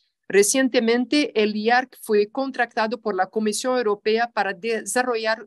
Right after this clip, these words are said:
recomendaciones sobre la sostenibilidad y el monitoreo de futuros códigos europeos,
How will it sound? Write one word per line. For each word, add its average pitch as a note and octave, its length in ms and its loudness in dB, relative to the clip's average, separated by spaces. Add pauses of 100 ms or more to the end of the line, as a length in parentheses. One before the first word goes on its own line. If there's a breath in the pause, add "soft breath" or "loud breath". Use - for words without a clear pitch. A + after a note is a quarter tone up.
recomendaciones A3 1080 -2 (220)
sobre G#3 320 2
la G#3 160 2
sostenibilidad A3+ 1300 -2
y G#3 140 0
el G3 120 4
monitoreo A3+ 840 0
de E3+ 140 -4
futuros B3+ 600 -4
códigos A3+ 580 0
europeos, F#3+ 760 -2